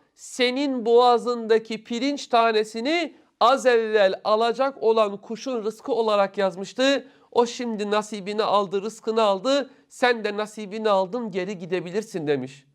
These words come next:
Cenab-ı Hak diyor, "Kullarım, وَمَا مِنْ دَابَّةٍ فِي الْأَرْضِ اِلَّا عَلَى اللّٰهِ رِزْقُهَا." Yeryüzünde hiçbir canlı yoktur ki rızkı Allah'a ait olmasın. Peygamberimiz sallallahu aleyhi ve sellem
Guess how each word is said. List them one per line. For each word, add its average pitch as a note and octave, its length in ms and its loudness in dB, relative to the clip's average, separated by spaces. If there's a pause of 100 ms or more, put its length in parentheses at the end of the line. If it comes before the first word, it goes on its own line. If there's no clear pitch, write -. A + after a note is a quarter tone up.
(420)
Cenab-ı C#4 380 6
Hak D4+ 260 0
diyor, A#3 240 2 (420)
"Kullarım, C4 600 2 (240)
وَمَا B3+ 480 4
مِنْ C#4 220 -6
دَابَّةٍ B3+ 680 0
فِي B3+ 200 -8
الْأَرْضِ D#4 300 2
اِلَّا C#4 320 -2
عَلَى C4 240 2
اللّٰهِ A#3+ 340 0 (100)
رِزْقُهَا." F#3+ 460 0 (260)
Yeryüzünde A#3+ 680 0
hiçbir A#3 300 -10
canlı A3 340 -2
yoktur A3+ 340 -2
ki D4+ 420 -2 (220)
rızkı G3 260 -2
Allah'a G3+ 500 2
ait F3+ 240 -2
olmasın. D3+ 600 -6 (320)
Peygamberimiz D#4 640 0
sallallahu C4+ 580 2
aleyhi C4 300 0
ve A#3+ 80 0
sellem C#4 460 0